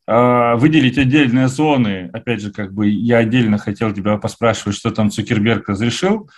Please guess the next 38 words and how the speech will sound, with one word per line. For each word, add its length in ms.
в 60
своей 800
метавселенной, 1000
выделить 460
отдельные 460
зоны, 280
где, 180
собственно, 400
ты 80
заходишь, 500
и 60
тебя 220
сразу 300
начинают 460
домогаться, 540
и 40
ты 100
радостно 400
домогаешься 560
в 40
ответ, 340
было 220
бы 120
гораздо 360
более 400
<laughs> 140
здравой 580
идеей, 500
чем, 640
э, 340
ну, 440
чем, 400
условно 400
говоря, 340
искать, 480
эм, 960
виновных 580
повсюду. 460